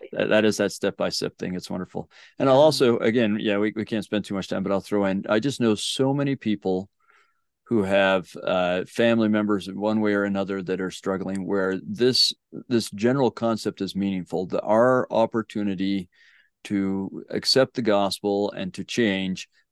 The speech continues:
Speaker 2: does not end in this life. There's a long time
Speaker 1: Yeah.
Speaker 2: where Christ is gonna work with us.
Speaker 1: Yeah, that mortality, when we think of mortality, we just think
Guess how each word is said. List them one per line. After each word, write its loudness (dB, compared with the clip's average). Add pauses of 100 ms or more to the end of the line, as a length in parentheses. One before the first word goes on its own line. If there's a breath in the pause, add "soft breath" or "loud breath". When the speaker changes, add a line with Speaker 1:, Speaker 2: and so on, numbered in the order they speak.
Speaker 2:
does 0
not 2
end -4
in -4
this -8
life. -8 (440 soft breath)
There's 2
a 0
long 4
time -2
Speaker 1:
Yeah. -8
Speaker 2:
where -6
Christ -2
is -10
gonna -8
work -10
with -18
us. -12 (400)
Speaker 1:
Yeah, -10
that 0
mortality, 2
when -4
we -2
think -6
of -6
mortality, 2
we -2
just -10
think -4